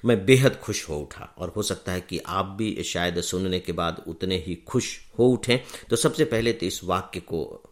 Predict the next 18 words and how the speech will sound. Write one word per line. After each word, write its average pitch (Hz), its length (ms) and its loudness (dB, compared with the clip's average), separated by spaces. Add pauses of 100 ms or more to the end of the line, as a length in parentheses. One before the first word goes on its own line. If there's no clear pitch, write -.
आइए 80 280 -4
सुनते 80 400 -4
हैं। - 200 -12 (760)
वाक्य 139 400 6
है, 120 400 4 (280)
"दुनिया 156 540 6
में 131 160 4
सिर्फ 92 500 0 (480)
और 123 360 8
सिर्फ", - 600 6
देखिए 107 260 0
रिपीट 107 340 -2
कर 90 160 -2
रहे 90 80 0
हैं, 85 100 -6
"दुनिया 147 380 4
में 123 180 2
सिर्फ 139 440 0